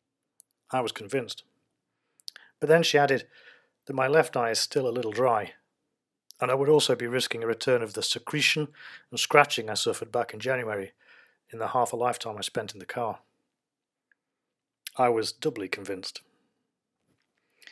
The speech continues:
We then talked about the pandemic ending soon. I said I doubted the likelihood.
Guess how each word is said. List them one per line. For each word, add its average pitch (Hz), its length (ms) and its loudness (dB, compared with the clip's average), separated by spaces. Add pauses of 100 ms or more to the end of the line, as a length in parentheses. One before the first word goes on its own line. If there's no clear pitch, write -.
(460)
We 151 80 8
then 190 200 8
talked 170 260 8
about 147 400 2
the 127 260 -2 (160)
pandemic 131 560 -2 (220)
ending 113 320 -4
soon. 95 400 -8 (1200)
I 139 120 8
said 139 200 2
I 117 120 4
doubted 113 480 -2
the 113 100 -12
likelihood. 104 540 -6